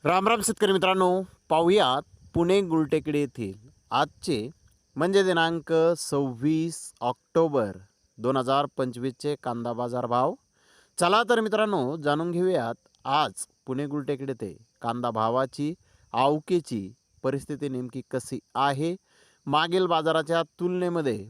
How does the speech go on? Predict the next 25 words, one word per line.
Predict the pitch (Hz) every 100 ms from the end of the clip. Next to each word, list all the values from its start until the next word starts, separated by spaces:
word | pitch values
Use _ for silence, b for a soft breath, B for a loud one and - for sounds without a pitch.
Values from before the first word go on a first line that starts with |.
| _
पुणे | 160 165 175
गुलटेकडी | 170 151 147 147
येथे | 131 107 92 - -
कांद्याच्या | 135 143 147 151 147 151
भावामध्ये | 135 135 131 107 87 - _ _ -
आज | 120 131 -
काय | 123 123
बदल | 131 135
आहेत | 139 143 151 - _ _ _
याची | 127 143 143 - 101 110 -
सविस्तर | - 131 139 - 123
माहिती | 110 101 - - _ _
अगदी | 127 160 180 156
थोडक्यात | 165 165 151 107 - _ -
आपण | 120 135 131 151 b b b b
या | 135 151 151 156 - -
व्हिडिओमध्ये | 110 139 165 165 156 123 104 120 160 104
जाणून | 127 127 143
घेणार | 147 143 135
आहोत. | 117 90 - _
त्यासाठी | 127 - 127 139
आपल्याला | 127 123 123 120
व्हिडिओ | 110 123 139 151 156 175 _
संपूर्ण | - 113 113 127 131 135
पाहायचा | 113 107 101 - 117